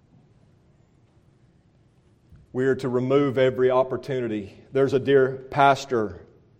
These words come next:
in one of our churches. He said when a man comes to him and says, "Pastor, I've been struggling with pornography."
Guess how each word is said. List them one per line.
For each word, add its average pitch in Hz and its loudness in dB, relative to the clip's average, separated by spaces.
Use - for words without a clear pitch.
in 110 -8
one 127 -2
of 123 -2
our 127 2
churches. 143 -2
He 123 -8
said 139 0
when 135 -4
a 135 -10
man 151 -2
comes 165 -2
to 147 -2
him 101 -10
and 131 -6
says, 151 0
"Pastor, 165 2
I've 139 2
been 151 -4
struggling 170 0
with 143 -4
pornography." 147 -2